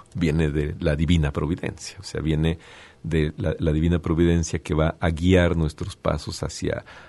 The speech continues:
hacia el bien, o sea, hacia, hacia lo, hacia lo bueno. Y nosotros la ciencia la vemos normalmente como providencial, o sea, como que nos está resolviendo todo. Pero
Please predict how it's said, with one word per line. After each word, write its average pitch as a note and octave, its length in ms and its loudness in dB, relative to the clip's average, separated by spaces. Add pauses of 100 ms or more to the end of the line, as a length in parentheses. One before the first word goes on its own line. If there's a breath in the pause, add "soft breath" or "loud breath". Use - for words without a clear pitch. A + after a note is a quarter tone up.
hacia E2 260 -2
el D2+ 120 2
bien, F#2+ 460 6
o A2 40 -10
sea, D2+ 200 -4
hacia, D2 440 -6
hacia D#2+ 280 -4
lo, C#2+ 220 0
hacia E2 240 -4
lo D2+ 100 2
bueno. G2 400 4 (420 loud breath)
Y G2+ 60 -6
nosotros C#3 300 4
la C3 100 2
ciencia A#2 460 2
la F#2 120 0
vemos F#2+ 360 0
normalmente F2 680 2
como D#2+ 300 -2
providencial, D2+ 920 -2
o C#2 40 -14
sea, - 180 -6
como D#2 260 -2
que D#2+ 100 -6
nos D2+ 180 -4
está E2+ 280 -6
resolviendo D#2+ 840 -2
todo. - 480 -6
Pero A2+ 300 6